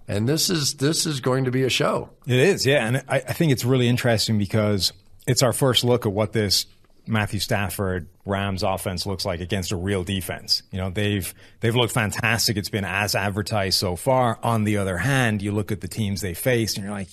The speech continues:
Speaker 2: I mean, you would probably expect them to look pretty good so far. Now they go up against Tampa Bay, who, okay, they're a bit banged up in the secondary, but they have a nasty front seven. They are going to give them a challenge. Does it still look the same?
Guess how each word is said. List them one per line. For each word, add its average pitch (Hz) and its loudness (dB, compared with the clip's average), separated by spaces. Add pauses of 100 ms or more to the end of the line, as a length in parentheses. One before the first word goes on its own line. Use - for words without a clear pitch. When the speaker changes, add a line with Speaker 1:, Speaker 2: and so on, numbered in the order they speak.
Speaker 2:
I - -12
mean, 208 -8 (500)
you 101 -4
would 98 -4
probably 107 0
expect 113 0
them 127 2
to 123 2
look 127 0
pretty 131 4
good 135 4
so 131 4
far. 135 2 (260)
Now 139 4
they 127 2
go 123 4
up 107 -2
against 107 0
Tampa 104 -2
Bay, 147 4
who, 120 2 (420)
okay, 123 4
they're 127 4
a 117 2
bit 117 0
banged 127 2
up 127 2
in 117 2
the 107 0
secondary, 135 2
but 110 -2
they 117 0
have 113 2
a 104 0
nasty 110 0
front 104 -2
seven. 117 2 (100)
They 127 4
are 123 4
going 113 0
to 98 -4
give 95 0
them 101 0
a 90 -6
challenge. 123 0 (380)
Does 123 6
it 127 0
still 113 2
look 113 0
the 101 -6
same? 92 0